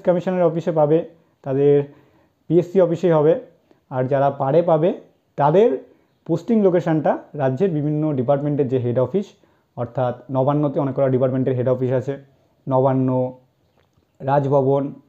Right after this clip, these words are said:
রাজভবনে গভর্নর সেক্রেটারিয়েটে, তারপর রাইটার্স বিল্ডিং, নিউ সেক্রেটারিয়েট বিল্ডিং, খাদ্য ভবন, বিকাশ ভবন, জল সম্পদ ভবন, স্বাস্থ্য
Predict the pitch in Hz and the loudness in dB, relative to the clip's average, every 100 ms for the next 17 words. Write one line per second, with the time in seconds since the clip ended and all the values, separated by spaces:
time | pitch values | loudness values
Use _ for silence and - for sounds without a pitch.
0 | 127 131 139 139 139 127 139 147 147 147 | -4 -2 0 -2 -2 -2 0 0 -2 -2
1 | 127 131 131 131 131 131 - _ _ _ | -2 0 0 2 0 -4 -8 _ _ _
2 | _ _ _ _ 170 165 175 175 170 170 | _ _ _ _ 0 0 2 4 2 0
3 | - - 147 160 175 170 156 156 156 156 | -8 -4 0 2 2 2 2 0 2 2
4 | 160 170 147 156 180 185 165 156 165 160 | 0 -4 -4 -2 -2 0 0 0 0 0
5 | 147 151 151 151 160 - 156 147 156 156 | 0 0 0 -2 -4 -4 -4 0 0 2
6 | 147 147 151 156 139 151 170 160 156 147 | 2 4 2 0 -6 -4 0 0 0 -2
7 | 143 151 147 156 - _ _ - 156 170 | 2 2 2 -2 -12 _ _ 0 2 2
8 | 170 170 156 151 143 147 151 151 156 _ | 0 0 0 0 0 2 2 2 -4 _
9 | _ _ _ 156 170 - | _ _ _ -2 -2 0